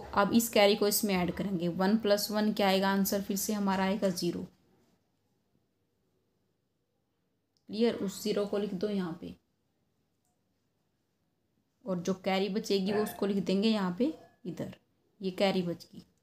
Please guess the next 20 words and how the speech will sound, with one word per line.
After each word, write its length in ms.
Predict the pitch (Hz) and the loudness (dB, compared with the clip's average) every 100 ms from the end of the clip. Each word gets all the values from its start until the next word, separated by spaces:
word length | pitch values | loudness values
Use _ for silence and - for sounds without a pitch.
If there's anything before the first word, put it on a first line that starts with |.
| _ _ _ - | _ _ _ -6
अब 180 | 180 196 | -4 2
ये 120 | 214 | 2
ज़ीरो 240 | 185 202 | 4 2
इसमें 280 | 208 - 214 | 2 2 2
ऐड 220 | 185 180 185 | 2 0 0
कर 80 | 185 | -2
दो, 160 | 185 | 0
ये 140 | 196 196 | 2 2
आएगा 280 | 190 185 196 | 2 0 0
वन, 340 | 180 175 220 - _ _ _ _ _ _ _ _ _ _ _ _ - | 2 2 0 -4 _ _ _ _ _ _ _ _ _ _ _ _ -12
और 100 | 185 | -8
जो 140 | 175 190 | -2 0
ये 100 | 190 | 0
कैरी 320 | 190 185 180 | -2 -4 -2
है 120 | 190 | -2
इसको 280 | 185 - - | -4 -4 -4
भी 180 | 190 285 - _ _ _ _ _ | 0 -2 -4 _ _ _ _ _
इधर 240 | 214 175 196 | -10 -6 -4
लिख 160 | 160 - | -6 -10
देंगे। 240 | - 175 | -14 -12